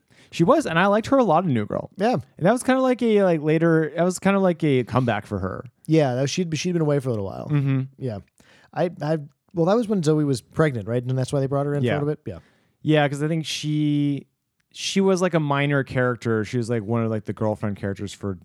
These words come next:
Speaker 1: Nick.
Speaker 2: Yeah.
Speaker 1: And then they just brought her on full time when Zooey Deschanel was pregnant.
Speaker 2: Yeah. I was working on the show at around that time, but I don't remember a, a lot of the nuts and bolts.
Speaker 1: Yeah.
Speaker 2: Um, yeah, again, shout out Jake Kasdan, good dude.
Speaker 1: Yeah,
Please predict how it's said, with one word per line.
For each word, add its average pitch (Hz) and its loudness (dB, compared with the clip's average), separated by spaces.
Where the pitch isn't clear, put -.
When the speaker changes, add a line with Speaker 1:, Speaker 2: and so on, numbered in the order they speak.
Speaker 1:
Nick. 101 -8
Speaker 2:
Yeah. 107 -8
Speaker 1:
And 117 -2
then 117 0
they 113 0
just 104 -6
brought 113 2
her 110 0
on 101 -4
full 101 -4
time 92 -8
when 92 -4
Zooey 101 -2
Deschanel 95 -6
was 90 -10
pregnant. 92 -10
Speaker 2:
Yeah. 101 -10
I 175 2
was 226 2
working 196 0
on 147 -2
the 117 -2
show 120 -4
at 107 -8
around 101 -10
that 92 -16
time, 107 -14
but 110 -12
I 110 -10
don't 110 -10
remember 104 -10
a, 98 -12
a - -8
lot 104 -8
of 104 -10
the 101 -10
nuts 95 -12
and 110 -14
bolts. 104 -12
Speaker 1:
Yeah. 90 -4
Speaker 2:
Um, 101 -10
yeah, 139 -4
again, 139 -2
shout 120 -2
out 120 -2
Jake 123 -4
Kasdan, 113 -8
good 107 -12
dude. 104 -10
Speaker 1:
Yeah, 113 0